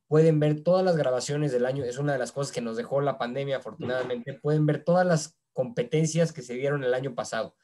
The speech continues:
Ahí están en nuestras cuentas de YouTube. En nuestra página de internet hay un link para la cuenta de YouTube también, si la quieren ver.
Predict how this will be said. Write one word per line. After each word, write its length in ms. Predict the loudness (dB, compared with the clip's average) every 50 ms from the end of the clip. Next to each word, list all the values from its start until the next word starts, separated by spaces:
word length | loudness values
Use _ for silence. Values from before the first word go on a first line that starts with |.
| _ _ _ _ _ _
Ahí 240 | -6 -4 0 2 2
están 400 | 2 2 0 0 0 -2 -4 -6 -6
en 140 | -8 -6 -6
nuestras 360 | -6 -6 -6 -6 -8 -8 -6
cuentas 340 | -4 -4 -4 -2 -2 -2 -2
de 140 | -4 -6 -8
YouTube. 420 | -8 -10 -4 -2 -2 -2 -2 -2
En 80 | -4 -4
nuestra 300 | -6 -6 -6 -6 -4 -2
página 300 | -2 -2 -2 -4 -6 -6
de 60 | -8
internet 400 | -6 -8 -8 -6 -6 -4 -4 -2
hay 120 | -2 -2
un 160 | -4 -4 -2 0
link 260 | 0 0 0 -2 -4
para 160 | -6 -6 -6
la 280 | -4 -4 -6 -6 -6 -4
cuenta 260 | -4 -4 -4 -2 -4
de 100 | -4 -4
YouTube 340 | -6 -8 -8 -8 -10 -8 -6
también, 240 | -8 -8 -8 -8
si 80 | -10 -10
la 140 | -12 -12 -10
quieren 220 | -8 -8 -4 -2
ver. 220 | -2 -2 -2 -4